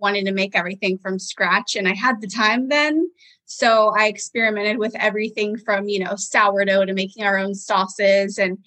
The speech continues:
then came in, um, making sour cream. So I started making sour cream out of cashews, found that it just didn't taste like sour cream. So I started wanting to play with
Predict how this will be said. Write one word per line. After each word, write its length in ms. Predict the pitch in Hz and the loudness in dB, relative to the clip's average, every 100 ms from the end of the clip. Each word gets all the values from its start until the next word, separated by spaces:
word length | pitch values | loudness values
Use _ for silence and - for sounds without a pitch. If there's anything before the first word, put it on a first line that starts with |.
| _ - _ | _ -20 _
then 220 | 226 220 | 0 2
came 260 | 226 233 208 | -2 -2 0
in, 340 | 202 196 196 185 | 2 2 0 -2
um, 400 | 185 185 185 185 _ | -2 -2 -4 -8 _
making 600 | 220 214 214 220 202 190 196 | -2 -2 -2 -4 -4 -6 -4
sour 320 | - 214 240 | 0 2 2
cream. 440 | 415 415 208 190 - | 0 -2 -2 -8 -14
So 440 | - - 226 208 | -8 0 2 4
I 120 | 202 214 | 4 0
started 340 | 247 254 285 | 2 0 2
making 300 | 285 294 269 | 0 -2 -6
sour 380 | 240 233 233 233 | -2 0 0 -2
cream 300 | - 226 214 | -4 -4 -2
out 160 | 208 208 | 0 -2
of 140 | 208 | -4
cashews, 880 | - 196 208 - 220 208 208 247 - _ - _ _ - | -2 -2 0 -2 0 0 0 -4 -12 _ -20 _ _ 0
found 360 | 247 247 254 262 | 0 2 0 0
that 120 | 254 | 0
it 140 | 247 | 0
just 200 | 302 - | -4 -6
didn't 240 | 330 480 480 | -2 -2 0
taste 280 | 403 392 - | 2 2 0
like 180 | 392 | -2
sour 360 | - 311 320 320 | 0 2 2 0
cream. 400 | 330 294 294 302 | 0 0 2 0
So 140 | 311 | 0
I 100 | 262 | -2
started 420 | 254 - 247 247 247 | -2 -2 0 0 0
wanting 240 | 247 247 | -2 0
to 60 | 240 | -2
play 220 | 240 240 | -2 -2
with 120 | 233 | -2